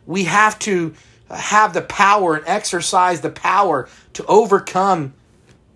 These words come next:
sin. That control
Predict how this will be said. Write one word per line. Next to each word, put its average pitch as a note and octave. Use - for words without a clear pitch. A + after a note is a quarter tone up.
sin. G3+
That F3
control G3+